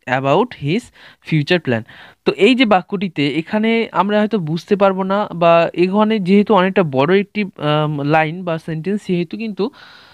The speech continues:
আমাদের বুঝতে একটু সময় লাগবে যে এখানে কোথায়, আহ, সাফিক্স রয়েছে। তো আমি বলি, প্রথমত আপনার কাজ হচ্ছে যেটি, আহ, গোটা গোটা কোনো শব্দ বা এমন, আহ, কিছু শব্দ যেটি একটু আকারে বড়,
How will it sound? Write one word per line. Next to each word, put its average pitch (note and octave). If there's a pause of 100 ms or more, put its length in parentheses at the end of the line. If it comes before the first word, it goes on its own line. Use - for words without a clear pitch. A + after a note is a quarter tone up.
(200)
আমাদের A#3
বুঝতে A3+
একটু B3
সময় F#3
লাগবে A#2+
যে C#3+
এখানে F#3+
কোথায়, E3
আহ, C#3
সাফিক্স C#3
রয়েছে। A#2+
তো F#3
আমি F3+
বলি, F#3
প্রথমত F#3
আপনার F#3+
কাজ D#3
হচ্ছে F3
যেটি, D#3+
আহ, D#3
গোটা F3
গোটা G#3+
কোনো D3+
শব্দ C#3 (420)
বা F3
এমন, A3+
আহ, D#3+
কিছু F#3
শব্দ F3+
যেটি F3+
একটু G3
আকারে F3
বড়, C#3